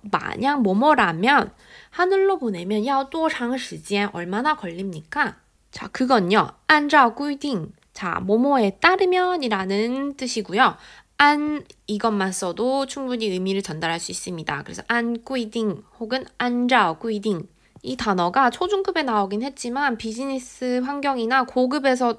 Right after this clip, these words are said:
고급 중국어에서도 볼 수 있는 아주 유용한 단어니까요. 요 按照를 활용해서 장문을 두 개 해보시면 좋을 것 같아요. 자, 여기서 말하는 规定 하면 규정이란 뜻인데요. 규하고 정.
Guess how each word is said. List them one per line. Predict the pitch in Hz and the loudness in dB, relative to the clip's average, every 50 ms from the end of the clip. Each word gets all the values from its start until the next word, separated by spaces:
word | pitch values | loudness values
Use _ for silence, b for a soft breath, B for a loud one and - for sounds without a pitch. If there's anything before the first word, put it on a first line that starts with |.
| - - | -6 -8
고급 | - 240 226 - 269 247 | -6 -4 -4 -2 -4 -4
중국어에서도 | - - 226 220 220 214 208 208 202 202 202 208 202 202 196 | -4 -4 -2 -2 -2 0 2 2 2 2 0 -2 -4 -4 -6
볼 | - - 220 220 | -4 -2 -2 -2
수 | 214 - 226 | -2 -2 -2
있는 | 226 202 190 185 190 214 254 226 185 190 B B B B | -2 -2 -2 0 0 0 0 0 0 -2 B B B B
아주 | - - 202 196 196 196 | -8 -6 -6 -6 -6 -8
유용한 | 196 208 233 269 269 262 247 240 | -6 -4 -2 0 0 2 0 0
단어니까요. | 233 - 196 185 185 190 180 175 170 - - 165 180 226 254 196 - B B B B B B - | -2 -2 -6 -4 -4 -4 -4 -6 -6 -6 -4 -2 2 2 2 2 2 B B B B B B -2
요 | 185 - - | -2 2 4
按照를 | - 302 294 294 294 311 294 277 262 240 220 208 208 220 | 4 4 4 4 6 8 8 8 8 6 4 2 2 2
활용해서 | 254 247 247 240 226 202 196 - 247 254 247 | 0 0 0 -2 -2 -2 -2 0 0 -2 -2
장문을 | 247 - 185 180 170 165 165 170 196 226 220 | -4 -8 -12 -12 -12 -12 -10 -8 -6 -6 -6
두 | - 220 | -6 -8
개 | 214 220 233 | -6 -6 -6
해보시면 | 240 220 233 226 - - 196 190 190 190 196 | -6 -6 -8 -8 -8 -6 -6 -6 -4 -6 -6
좋을 | 214 226 233 | -6 -6 -6
것 | - 226 | -4 -4
같아요. | 185 175 175 - 170 156 156 180 269 349 - B B B B B | -4 -4 -6 -6 -8 -6 -4 -4 -4 -6 -8 B B B B B
자, | - - - | -2 0 2
여기서 | 233 247 247 277 302 285 | 2 2 4 4 4 4
말하는 | 226 196 190 208 208 214 220 220 214 | 4 4 4 4 4 4 2 0 -2
规定 | - 302 311 320 311 294 - 330 311 285 | -2 -2 0 0 0 0 -2 -2 -2 -2
하면 | 247 233 208 202 202 | -2 -2 -2 -4 -4
규정이란 | - - - 247 220 - 262 254 254 226 220 208 196 190 | -6 -6 -4 -4 -2 0 0 0 0 0 -2 -2 -2 -2
뜻인데요. | 196 220 220 233 220 208 202 208 220 202 202 - | -4 -4 -4 -4 -2 0 2 2 2 2 0 -4
규하고 | - - - 208 208 208 208 208 214 214 214 208 196 185 - 180 185 - - | -8 -12 -8 -6 -2 0 0 2 2 2 2 0 -2 -4 -4 -4 -4 -4 -2
정. | - 254 262 262 254 254 262 262 262 269 269 277 | 0 2 2 2 2 0 0 -2 -2 -4 -4 -8